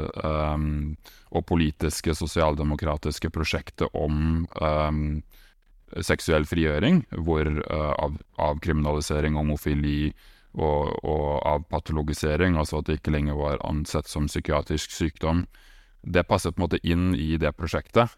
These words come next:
ehm, å, å søke samarbeid. Eh, selv om det selvfølgelig også s-, øh, førte til mye kritikk, som vi også kan snakke om fra, ehm, fra, særlig fra leger, eh,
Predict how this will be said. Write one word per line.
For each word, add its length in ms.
ehm, 960
å, 540
å 40
søke 300
samarbeid. 640
Eh, 460
selv 240
om 100
det 100
selvfølgelig 380
også 260
s-, 240
øh, 420
førte 300
til 160
mye 160
kritikk, 420
som 220
vi 380
også 160
kan 160
snakke 320
om 180
fra, 380
ehm, 720
fra, 240
særlig 340
fra 180
leger, 440
eh, 600